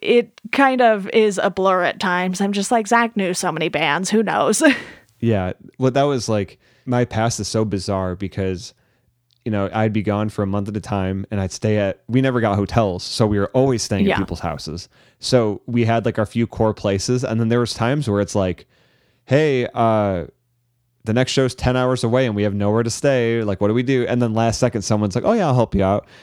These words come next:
Speaker 2: And, like, some of those moments were where I met, like, some of my best friends. Uh, but then there are a lot of those moments where I completely don't remember the name of the people we stayed with. And years later, they'd be like,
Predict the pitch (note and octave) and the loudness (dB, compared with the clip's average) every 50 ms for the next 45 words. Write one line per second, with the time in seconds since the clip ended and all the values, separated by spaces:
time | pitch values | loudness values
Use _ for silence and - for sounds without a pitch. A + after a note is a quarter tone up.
0 | - _ _ _ - B2 B2 A#2 G#2+ - - D3+ D#3 E3 D3+ C3+ C3 A2+ A#2 C#3 | -20 _ _ _ 0 2 2 2 -2 0 0 2 2 2 2 2 2 2 0 0
1 | F3 G#3+ D#3 A2 - - G#2+ A2 G#2+ G#2+ G#2+ A2 G#2+ G#2+ A2 G#2 G#2 A2+ G2+ - | 0 0 0 -2 0 0 2 2 2 2 2 2 2 0 0 0 0 -2 -2 0
2 | - A#2 G#2+ G#2+ G2 G2 F#2+ F#2 E2 G2+ G2 F#2+ - - - A2+ C3+ C3+ F#2 - | 0 0 0 2 0 0 0 2 2 2 0 0 -2 -2 0 0 0 0 -2 -6
3 | A2 - - - - - - _ _ _ _ - A#2 A2+ A2 G#2 G2+ G2+ F#2+ - | -10 -14 -16 -16 -20 -20 -20 _ _ _ _ 2 4 4 4 4 2 0 -2 -4
4 | - _ - B2+ A#2+ B2 C3 B2 A#2+ A2+ G2+ - G#2+ B2+ C3 B2+ B2 A2+ A2 G2+ | -8 _ 0 0 2 2 0 0 0 -2 -4 0 2 2 4 4 2 2 2 2
5 | F#2+ G#2+ B2+ D3 D#3+ D3 B2+ G2+ A2+ A2 G#2+ F#2 G#2+ A2 G#2+ G#2 G2+ G#2+ A2 - | 2 2 2 4 2 0 0 0 0 0 0 0 0 0 0 2 0 -2 -2 -2
6 | - G#2+ G#2+ G2+ G2+ F#2+ F#2 F2 - _ - _ _ _ _ _ - A#2 B2 B2 | 0 0 2 2 2 0 -2 -4 -8 _ -20 _ _ _ _ _ 2 2 2 2
7 | - B2 A2 - - - C#3+ D#3+ D3 D3+ C3 A2+ B2 B2 B2+ B2+ A#2+ A2+ G#2+ G#2+ | 2 -4 -6 -2 0 0 0 2 2 -2 0 2 0 0 0 0 -2 0 0 0
8 | G#2+ A2+ A#2 B2+ B2 A#2+ A#2+ A#2 A2+ - - _ _ _ _ _ _ _ - F#2 | 0 0 2 2 2 2 0 -2 -2 -6 -10 _ _ _ _ _ _ _ -10 -2
9 | F2+ A#2 A2+ G2+ F#2+ G2 A2+ B2+ C3+ B2+ A#2+ B2 - B2 B2 - A#2+ A2 G#2+ F#2+ | 0 2 2 2 2 0 2 0 0 0 0 0 0 0 0 2 0 0 0 -2
10 | - - G2 F#2+ G#2+ B2 D3 F3+ G3 - - _ _ - _ _ _ _ _ C3 | 0 0 2 2 2 2 0 0 -2 -4 -10 _ _ -20 _ _ _ _ _ 0
11 | B2+ B2+ B2 C3 C#3 D3 B2+ A#2+ B2 C#3 C#3 C3+ A2+ A2 G#2+ G#2+ F#2+ G#2+ G#2+ G2+ | 2 2 2 2 2 2 2 2 2 2 2 2 0 0 0 0 0 0 2 2
12 | G2 F#2+ F#2 F2 - - | 2 0 0 -2 -4 -10